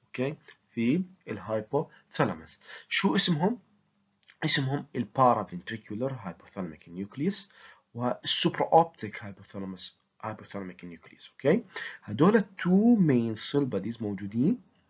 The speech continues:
فوق في الهايبوثالاموس، وبينزلوا البروسيس تاعونهم لوين؟ لل-، للنيورو هايبوفيسيس لتحت. اوكي،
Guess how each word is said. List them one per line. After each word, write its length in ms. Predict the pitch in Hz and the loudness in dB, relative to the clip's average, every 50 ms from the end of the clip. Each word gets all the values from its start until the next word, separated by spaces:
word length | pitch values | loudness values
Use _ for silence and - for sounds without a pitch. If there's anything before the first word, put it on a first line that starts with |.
| _ _ | _ _
فوق 380 | - - 123 117 110 101 - - _ _ - | -4 2 4 4 4 4 0 -10 _ _ -14
في 120 | - 107 | -12 -12
الهايبوثالاموس، 840 | - - - - - 123 135 135 135 131 - 139 135 135 139 135 - - - - - - - - - | -10 -10 -10 -6 -2 -2 0 -2 -2 -4 -2 0 0 0 -2 -4 -8 -16 -20 -20 -20 -20 -12 -2 2
وبينزلوا 640 | 120 120 117 117 113 113 135 135 135 - 131 127 120 | 2 4 4 4 2 4 4 2 2 2 0 0 0
البروسيس 800 | 107 - - - 135 127 113 - - 110 - - - - - _ _ _ _ - | 0 -2 -6 -4 -4 -2 0 0 0 0 -2 -2 -4 -4 -8 _ _ _ _ 0
تاعونهم 500 | 117 110 113 120 117 110 110 113 110 107 | 2 2 2 2 -2 -4 -4 -6 -4 -4
لوين؟ 400 | 110 110 110 104 104 104 104 104 _ _ - _ _ _ - | -4 -2 -2 -2 -4 -4 -6 -8 _ _ -20 _ _ _ -4
لل-، 840 | 107 113 110 110 107 104 - - - - 110 110 104 104 104 107 110 _ _ _ _ _ - | 0 2 2 2 2 0 -2 -4 -8 -6 -4 -4 -2 -4 -4 -6 -10 _ _ _ _ _ -4
للنيورو 400 | 113 110 110 110 113 110 104 98 | -2 -2 0 0 0 0 0 0
هايبوفيسيس 680 | 92 - 90 92 - - 101 - - - - 92 92 - | -2 -4 -8 -8 -8 -8 -10 -8 -6 -8 -8 -8 -8 -12
لتحت. 340 | - - - - - - - _ _ _ | -16 -18 -16 -16 -16 -16 -18 _ _ _
اوكي، 360 | _ - - 123 147 254 320 | _ -6 -2 0 0 0 -2